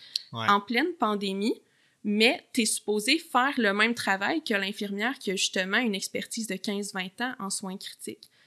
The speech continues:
Speaker 2: C'est pas réaliste de demander ça à n'importe quel professionnel. C'est pas réaliste de demander ça à n'importe quel humain non plus. Donc, de discuter de ça, justement, mais ça fait,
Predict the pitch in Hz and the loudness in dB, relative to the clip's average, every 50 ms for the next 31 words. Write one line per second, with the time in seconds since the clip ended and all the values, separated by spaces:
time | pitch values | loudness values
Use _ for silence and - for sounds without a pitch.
0 | _ - - - - 196 202 - 277 294 277 247 220 208 190 196 196 214 262 - | _ -10 -2 2 2 2 4 6 4 4 6 6 6 6 4 4 4 2 2 2
1 | - - 196 196 196 185 185 185 180 196 - - 247 247 - - _ _ _ _ | 2 -2 -4 -4 -4 -4 -4 -4 -4 -4 -2 -2 -2 -2 -2 -4 _ _ _ _
2 | - 190 185 185 185 185 190 196 - 214 - 202 202 202 226 233 247 240 - - | 0 0 0 2 0 0 -2 -2 -2 -4 -4 -4 -4 -2 -2 -2 -2 -4 -6 -10
3 | 196 190 - 196 190 - 185 175 180 202 - 392 320 294 - - - - _ _ | -10 -8 -8 -8 -8 -6 -8 -6 -6 -4 -2 -2 -2 -4 -6 -12 -20 -20 _ _
4 | _ - - 190 185 190 - 240 233 220 190 185 202 254 262 - 196 196 190 185 | _ -4 0 0 0 2 2 2 6 6 6 6 6 4 4 4 2 2 2 0
5 | 185 185 - 254 240 214 190 - 190 - 202 196 - 220 220 220 208 214 _ - | -2 -2 0 0 0 0 0 -4 -10 -12 -10 -6 -4 -2 -2 -2 -4 -6 _ 0
6 | 208 202 202 202 208 214 233 247 240 214 190 180 185 - - 202 190 208 214 _ | 2 2 4 4 4 4 4 4 4 4 4 2 0 -6 -6 -6 -6 -6 -6 _
7 | _ _ _ _ _ _ _ _ _ _ - - - 214 185 175 180 _ _ _ | _ _ _ _ _ _ _ _ _ _ -12 -4 -2 0 0 -2 -4 _ _ _
8 | - 190 180 196 190 190 180 - - 302 330 - - - - - 247 262 320 240 | -10 -2 0 0 0 0 0 -2 -2 0 -2 -2 -4 -4 -2 2 4 4 4 6
9 | 214 202 202 - 240 294 - - 226 190 190 190 208 302 - - - - - _ | 4 2 2 0 0 0 0 0 0 0 2 2 0 0 0 -6 -20 -20 -20 _
10 | - 190 196 - 202 185 190 - - 240 254 277 - - | -4 0 2 4 4 4 2 4 4 4 4 2 2 -4